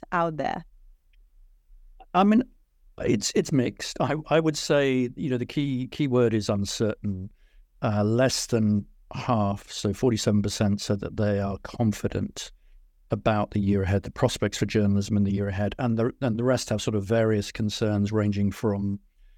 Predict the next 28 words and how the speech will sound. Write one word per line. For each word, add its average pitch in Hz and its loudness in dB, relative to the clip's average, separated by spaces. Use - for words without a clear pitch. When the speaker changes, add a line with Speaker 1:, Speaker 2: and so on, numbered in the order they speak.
Speaker 2:
you 131 0
know, 110 4
declining 113 2
advertising 117 0
revenue, 110 0
the 104 -2
fact - -6
that - -6
cookies 107 0
are 107 4
on 107 4
their 107 2
way 107 0
out, 107 -4
which - -8
may 110 0
make 113 -2
that 110 0
worse, 110 0
the 107 -4
business 110 -2
side, 104 0
I 110 -2
mean, 107 -2
uh, 110 -2
declining 110 0
news 104 2
consumption, 107 0